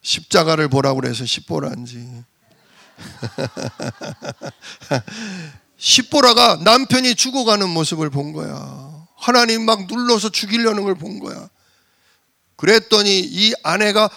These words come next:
퍼뜩 생각난 게 뭐냐? 얼른 그 부싯돌로 만든 돌칼을 갖다가 자기의 아들의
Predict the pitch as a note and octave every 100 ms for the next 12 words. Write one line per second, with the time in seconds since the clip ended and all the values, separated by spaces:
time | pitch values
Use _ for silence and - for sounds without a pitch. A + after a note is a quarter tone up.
0 | - - - - D#4 - C4+ C4 A#3+ A3+
1 | G3+ G3 F#3+ D#3+ G3+ A3 A2 _ _ _
2 | _ _ - E3 G3 G#3+ G#3+ A3 E3 -
3 | _ _ _ _ - D#3+ - D#3+ A#3 -
4 | G#3+ F#3+ F3 D#3 C3+ C#3 D#3+ E3 B2+ -
5 | - - C#3+ - D#3+ C#3 C3+ A#2+ A#2 -
6 | C3 F3 C3 - _ _ _ _ _ -
7 | C3 C#3+ D#3+ D3+ - C3 C3+ D3+ F3+ E3+